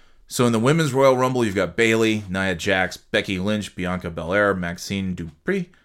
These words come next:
Ivy Nile, Al-, Alba Fire, uh, Shotzi, Zelina Vega, Michin, and Valhalla. I, I said the other day I thought,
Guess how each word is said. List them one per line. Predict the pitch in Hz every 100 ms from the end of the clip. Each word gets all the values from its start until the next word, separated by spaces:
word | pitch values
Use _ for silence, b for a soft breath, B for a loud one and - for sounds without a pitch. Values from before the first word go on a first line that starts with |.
| b b b b
Ivy | 101 90 82
Nile, | 85 101 123 123 -
Al-, | 87 87 85 90 92 92
Alba | 95 92 110 120 110 107
Fire, | - - 80 139 135 135 135 160 B B B B B -
uh, | 113 98 92 87
Shotzi, | - - 113 110 - 107 104 95 -
Zelina | 85 90 95 104
Vega, | 90 90 95 95 92 90 90
Michin, | 87 107 107 - 110 107 107 - _ _
and | 87
Valhalla. | 82 90 82 107 107 87 - _ _ _ _ _ _ _ _ - B B B B B B B B B _
I, | 120 143 147 151 120 - _ _ _ _ _ _
I | 131
said | 120 180
the | 165
other | 131 107
day | 101 104 98
I |
thought, | 92 101 92